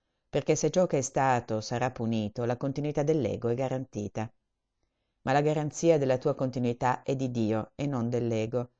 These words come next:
e l'immortalità è l'opposto del tempo, perché il tempo passa mentre l'immortalità è costante.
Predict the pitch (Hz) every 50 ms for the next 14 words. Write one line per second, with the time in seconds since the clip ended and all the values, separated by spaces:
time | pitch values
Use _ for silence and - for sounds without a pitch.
0 | _ _ _ - 135 139 143 147 147 147 147 - - 127 127 127 123 - 123 117
1 | 120 120 120 117 - 147 139 - - 143 135 131 131 127 - - 113 113 120 123
2 | - 131 120 143 131 - 143 139 - - 156 160 - - 135 - 147 139 123 117
3 | - - 120 117 120 120 120 - 127 120 120 120 117 117 - 117 110 120 123 123
4 | - 104 - - _ _ - - 127 - - 117 - - - 101 110 117 117 -
5 | - 123 123